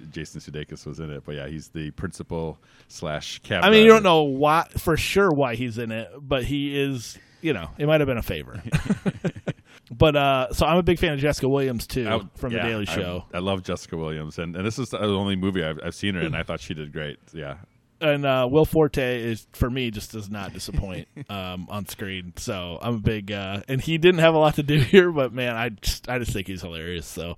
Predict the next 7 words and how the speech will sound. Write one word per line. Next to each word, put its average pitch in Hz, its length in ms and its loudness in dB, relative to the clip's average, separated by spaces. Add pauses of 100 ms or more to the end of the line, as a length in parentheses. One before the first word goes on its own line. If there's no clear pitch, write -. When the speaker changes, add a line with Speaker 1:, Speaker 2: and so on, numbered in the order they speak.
(240)
Speaker 2:
Kudrow, 139 600 12
Lisa 147 200 4
Kudrow. 123 640 2 (800)
Did 135 200 -4
you 165 220 2
guys 240 400 0
know, 139 920 2